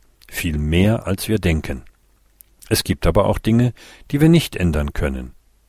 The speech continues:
Unsere Möglichkeiten, unsere gesundheitlichen oder finanziellen Grenzen.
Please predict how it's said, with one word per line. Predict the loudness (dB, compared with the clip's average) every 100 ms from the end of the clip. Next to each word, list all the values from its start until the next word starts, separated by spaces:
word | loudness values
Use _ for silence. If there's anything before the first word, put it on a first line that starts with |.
| _ _ _ _ _ _ _ -2
Unsere | 0 2 2
Möglichkeiten, | 2 2 -2 -4 -2 -2 -2 -6 -8 _ _ _
unsere | -2 0 2
gesundheitlichen | 2 4 2 2 -2 -2 -2 -4 -4 -6 -10 -20 -4
oder | -2 0
finanziellen | -2 -2 -2 -4 -4 -4 -4
Grenzen. | -2 -4 -4 -10 -14